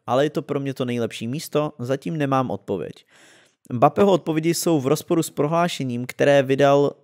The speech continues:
tento měsíc generální ředitel Paříže. „My máme jasno,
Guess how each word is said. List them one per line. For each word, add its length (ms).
tento 360
měsíc 360
generální 560
ředitel 380
Paříže. 440
„My 120
máme 260
jasno, 420